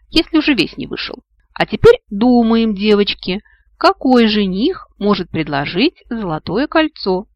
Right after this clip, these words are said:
«Состоятельный!» хором ответили те. «Ну, конь и корова у него в хозяйстве точно имеются». «Непременно!» сердечно заверила Галая. Кажется, ей даже нравилось издеваться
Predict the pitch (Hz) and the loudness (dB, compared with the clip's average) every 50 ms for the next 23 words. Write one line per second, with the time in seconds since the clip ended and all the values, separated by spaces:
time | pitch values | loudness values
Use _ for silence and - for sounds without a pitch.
0 | _ _ _ _ _ _ _ _ _ _ _ _ - - - _ - - - 262 | _ _ _ _ _ _ _ _ _ _ _ _ -18 -18 -18 _ -2 0 2 2
1 | 269 262 185 147 - - 190 190 202 202 202 214 214 214 _ _ _ _ _ _ | 4 4 2 2 2 0 0 0 0 2 0 0 0 -2 _ _ _ _ _ _
2 | _ - - 143 165 202 233 226 - - 139 139 214 - - 147 156 156 _ - | _ -10 -6 -4 -4 -2 -2 -4 -6 -6 -8 -12 -12 -10 -12 -12 -12 -12 _ -12
3 | - - - _ _ _ _ _ - 240 285 311 - _ - - 240 277 269 - | -14 -14 -14 _ _ _ _ _ -2 0 0 0 0 _ -2 2 4 4 4 2
4 | - 185 - - 156 147 160 220 285 359 359 339 311 262 202 - - 175 160 170 | -4 -6 -2 0 2 4 4 2 4 4 2 2 4 2 2 2 2 0 0 2
5 | 160 170 208 _ - 285 - - 139 - - - 170 160 - - 131 - - - | 0 -2 -2 _ -8 -8 -2 -2 -2 -2 -2 -10 -10 -10 -10 -10 -10 -12 -12 -14
6 | - - - - - _ _ _ _ _ _ _ 262 175 160 160 170 202 277 403 | -16 -18 -18 -18 -20 _ _ _ _ _ _ _ -12 -10 -8 -4 -2 0 0 0
7 | - - - 320 320 320 302 240 185 156 139 - - - - - - - - - | 2 0 2 4 4 4 4 2 0 -2 -4 -6 -8 -12 -14 -12 -12 -12 -12 -12
8 | _ _ _ _ _ _ _ _ _ _ _ - - - 233 - 123 143 - - | _ _ _ _ _ _ _ _ _ _ _ -18 -18 -16 -12 -8 -8 -8 -8 -6
9 | 302 277 247 202 151 135 135 135 143 - - - - - - - - - - _ | -6 -4 -2 -2 -4 -4 -4 -6 -6 -8 -10 -10 -10 -10 -10 -10 -12 -14 -16 _
10 | _ _ _ _ _ _ - - 180 233 254 214 _ _ - - - - 160 156 | _ _ _ _ _ _ -4 -4 -2 -2 -2 -6 _ _ -18 -18 -16 -14 -14 -10
11 | 175 190 226 214 226 226 240 247 247 254 240 190 - - - - - - 156 165 | -8 -8 -6 -2 -2 -2 -2 -2 -2 -2 -2 -2 -2 -4 -8 -12 -10 -12 -14 -14
12 | - 156 143 151 165 - _ - 233 | -12 -12 -6 -6 -6 -6 _ -14 -14